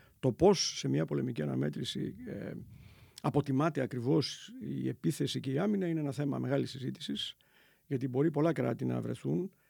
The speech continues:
κάποτε να είναι υποχρεωμένα να αντιδράσουν σε κάτι το οποίο μετά να τα φέρει, ε, να φαίνονται ως περίπου επιτιθέμενα.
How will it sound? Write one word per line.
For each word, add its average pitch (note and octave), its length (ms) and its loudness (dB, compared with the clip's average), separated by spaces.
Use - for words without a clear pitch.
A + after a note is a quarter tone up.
κάποτε D#3 600 -2
να C3+ 580 -4
είναι C#3+ 140 0
υποχρεωμένα C#3 460 -2
να C#3+ 80 -2
αντιδράσουν C3+ 600 -2
σε C3+ 140 -6
κάτι D3 460 -4
το C#3 100 -4
οποίο D#3 300 -2
μετά D3+ 540 -2
να C3+ 100 -4
τα C3 100 -8
φέρει, C#3+ 520 -2
ε, C3 240 -8
να C3 200 -6
φαίνονται C3+ 520 -2
ως B2+ 200 -4
περίπου C3 240 -2
επιτιθέμενα. B2+ 580 -6